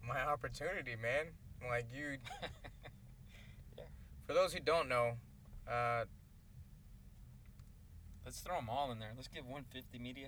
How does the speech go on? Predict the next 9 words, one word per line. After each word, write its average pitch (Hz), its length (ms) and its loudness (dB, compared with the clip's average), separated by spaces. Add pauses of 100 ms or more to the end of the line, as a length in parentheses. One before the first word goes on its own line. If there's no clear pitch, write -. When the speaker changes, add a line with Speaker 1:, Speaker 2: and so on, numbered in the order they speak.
Speaker 2:
House 139 240 -10
a, 120 400 -10
a - 20 -10
shout - 200 -2 (160)
Speaker 1:
Yeah. 147 140 4
Speaker 2:
out. 131 80 -8 (1120)
Everybody. 113 400 -10 (920)
Speaker 1:
Tony 175 240 4
Arzola 131 680 6